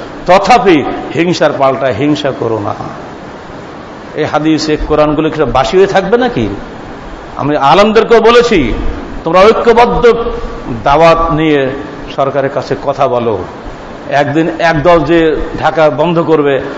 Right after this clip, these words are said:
আর একদিন আর এক দল গিয়ে ঢাকা বন্ধ করবে, এই বন্ধ করা করি কারবার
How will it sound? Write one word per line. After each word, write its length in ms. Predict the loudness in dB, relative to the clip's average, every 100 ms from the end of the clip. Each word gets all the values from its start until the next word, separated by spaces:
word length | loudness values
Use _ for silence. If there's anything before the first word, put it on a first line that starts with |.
| -8
আর 100 | 0
একদিন 240 | 0 2 -2
আর 200 | 0 0
এক 140 | 4
দল 140 | 2
গিয়ে 180 | 4 2
ঢাকা 280 | 2 2 4
বন্ধ 280 | 2 2 2
করবে, 420 | 4 4 2 0 -4 -6
এই 100 | -4
বন্ধ 320 | 0 2 2 2
করা 280 | 4 2
করি 200 | 2 0
কারবার 340 | 2 0 2